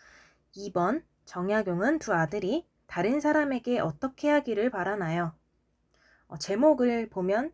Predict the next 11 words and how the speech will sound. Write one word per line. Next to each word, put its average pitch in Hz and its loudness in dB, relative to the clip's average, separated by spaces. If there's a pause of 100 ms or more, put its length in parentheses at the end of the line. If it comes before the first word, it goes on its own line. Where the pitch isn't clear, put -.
조금 240 -10
힌트를 311 -2
얻을 170 -2
수도 226 -4
있을 180 -8
것 185 -10
같아요. 165 -4 (760)
자, - -12
마지막 220 0
삼 311 2
번. 170 2